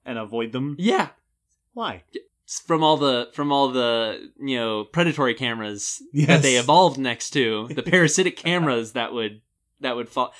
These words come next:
Speaker 2: What? It's,
Speaker 1: Yeah.
Speaker 2: it's, yes, I get what you're going for. I don't get why it's there. So, yeah.
Speaker 1: So there you go. As always, if you are a patron,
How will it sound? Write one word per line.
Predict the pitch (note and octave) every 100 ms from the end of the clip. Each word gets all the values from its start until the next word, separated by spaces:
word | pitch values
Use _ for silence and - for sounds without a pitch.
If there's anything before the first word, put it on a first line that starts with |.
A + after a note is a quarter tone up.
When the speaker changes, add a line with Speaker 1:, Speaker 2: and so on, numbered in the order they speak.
| - _
Speaker 2:
What? | F3+ - C5 - - - _ _ _ _ - - - - _ _ -
It's, | E3 C#3 C3
Speaker 1:
Yeah. | B2 B2 -
Speaker 2:
it's, | E3 - -
yes, | B2+ C3+ G3+ E3 - - - _ _ _ _ _
I | B2+ C3
get | A#2+ E3+ E3
what | D3+
you're | C#3
going | B2+ C#3+ C#3
for. | B2 A#2+ G#2+ G2 - _ _
I | A2 A2
don't | G#2 C3+ C3+ A#2+
get | C3+ C3+
why | A#2 A2+
it's | G2+ F#2+ -
there. | G2 F2+ - D#2 _ _ -
So, | - A4 A#4 C5+ C#5+ B4+
yeah. | D#4+ G#3 - _
Speaker 1:
So | - - C3
there | C3 C3
you | C3
go. | C3 F3 -
As | E3 E3+ F3
always, | D#3+ C#3 C3+ C#3+ B3 - - - _ _ _ _
if | C3+ C3+
you | B2+
are | A#2
a | G#2+
patron, | G#2 C3 B2+ D3 G#3+